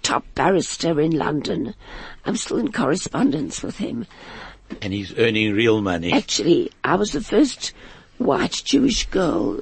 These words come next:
Speaker 1: to go with an Indian to Rag Ball. It was a long time ago. Well, in any case, but when he would say, "Ma, the whites are coming," I could eat at the men with the table.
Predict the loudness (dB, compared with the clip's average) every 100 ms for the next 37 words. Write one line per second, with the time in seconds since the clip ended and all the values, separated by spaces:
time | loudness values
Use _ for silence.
0 | -6 -4 0 0 0 0 0 2 6 6
1 | 6 0 -2 -2 0 0 -2 -4 0 2
2 | 2 -4 -8 -12 -20 -20 -20 -20 -20 -20
3 | -20 -20 -16 -6 -2 0 0 0 -6 -6
4 | -6 -4 -6 -6 -10 -18 -16 -14 -8 -2
5 | 2 2 2 0 -2 -4 -4 -4 -6 -16
6 | -20 -20 -18 -12 -4 0 2 2 2 2
7 | 0 2 4 6 6 6 6 6 6 6
8 | 6 2 0 -2 -2 2 4 4 2 -6
9 | -18 -16 -18 -6 0 0 0 -2 0 -2
10 | 2 0 2 2 6 6 6 2 2 2
11 | 4 4 4 2 2